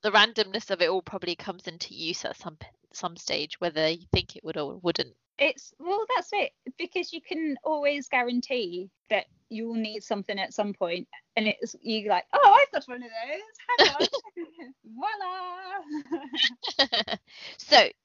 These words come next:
Speaker 1: I remember you s-, uh, said that your love of costume began watching all the period dramas, and then obviously now in your day job you are sometimes putting those costumes on people. What has been the most complicated costume? It might not be a period costume, in fairness.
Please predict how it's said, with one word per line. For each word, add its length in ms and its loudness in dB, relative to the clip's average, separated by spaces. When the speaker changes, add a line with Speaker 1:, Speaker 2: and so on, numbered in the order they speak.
Speaker 1:
I 60 2
remember 240 -2
you 60 -8
s-, 180 -14
uh, 220 0
said 300 0
that 180 -4
your 420 2
love 340 6
of 220 -2
costume 420 -12
began 380 -2
watching 320 -8
all 100 -12
the 80 -10
period 460 -4
dramas, 440 0
and 160 2
then 160 -4
obviously 340 -14
now 440 4
in 120 -14
your 120 -8
day 220 6
job 260 0
you 200 -2
are 280 2
sometimes 540 -16
putting 280 -6
those 140 -8
costumes 420 -12
on 160 -6
people. 260 -10
What 180 2
has 240 0
been 180 -12
the 60 -2
most 220 -4
complicated 920 -6
costume? 680 -6
It 60 -14
might 160 2
not 100 2
be 120 -6
a 20 -14
period 240 -10
costume, 320 -10
in 80 -16
fairness. 300 2